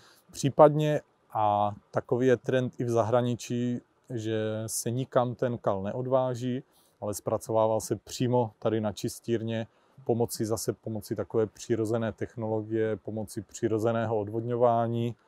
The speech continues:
pomocí vlastního kalového pole. Takže s tím kalem se nenakládá potom jako s odpadem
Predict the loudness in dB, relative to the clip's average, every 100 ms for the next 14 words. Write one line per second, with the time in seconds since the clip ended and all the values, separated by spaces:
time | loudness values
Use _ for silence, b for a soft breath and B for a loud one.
0 | b b -4 0 0 -2 -2 -2 -2 -4
1 | -4 0 0 2 0 -2 -2 0 0 -2
2 | _ B B _ -4 4 6 6 2 -4
3 | -2 4 6 6 4 4 4 4 0 0
4 | 2 2 4 2 2 -4 -4 -4 -4 -4
5 | -6 -4 2 2 2 -4